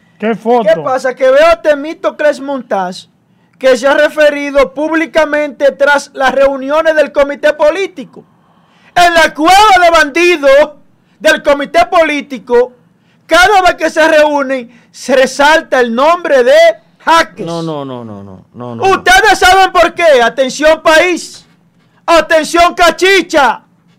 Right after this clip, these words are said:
Speaker 2: El P L D.
Speaker 3: Yo, yo hay que dejarlo tranquilo.
Speaker 2: El P L D
Speaker 3: Porque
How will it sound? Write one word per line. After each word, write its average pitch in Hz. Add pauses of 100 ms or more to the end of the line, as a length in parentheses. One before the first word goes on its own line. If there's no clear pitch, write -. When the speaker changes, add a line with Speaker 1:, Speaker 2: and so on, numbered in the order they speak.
(1120)
Speaker 2:
El 349
P - (160)
L 349
D. - (280)
Speaker 3:
Yo, 269
yo 165
hay 165
que 165
dejarlo 156
tranquilo. 147
Speaker 2:
El 339
P 370 (200)
L 339
D 554
Speaker 3:
Porque 165